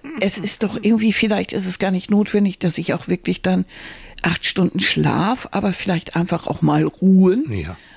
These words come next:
Speaker 1: Einfach irgendwo das Gehirn mal entlüften.
Speaker 2: Und sich mal keine
Speaker 1: Ausruhen.
Speaker 2: Sorgen
Speaker 1: Ja.
Speaker 2: machen. Mhm.
Speaker 1: Und z-,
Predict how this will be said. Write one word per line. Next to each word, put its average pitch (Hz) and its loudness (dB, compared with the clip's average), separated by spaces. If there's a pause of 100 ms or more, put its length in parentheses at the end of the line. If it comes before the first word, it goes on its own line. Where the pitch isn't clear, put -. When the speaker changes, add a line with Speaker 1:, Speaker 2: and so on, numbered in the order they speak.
Speaker 1:
Einfach 196 0
irgendwo 196 2
das 165 -2
Gehirn 160 4
mal 208 4
entlüften. 226 0
Speaker 2:
Und 220 0
sich 202 -2
mal 85 -2
keine 233 2
Speaker 1:
Ausruhen. 190 2
Speaker 2:
Sorgen 101 0
Speaker 1:
Ja. 208 4
Speaker 2:
machen. 127 -8 (300)
Mhm. 95 -8 (140)
Speaker 1:
Und 208 0
z-, - -2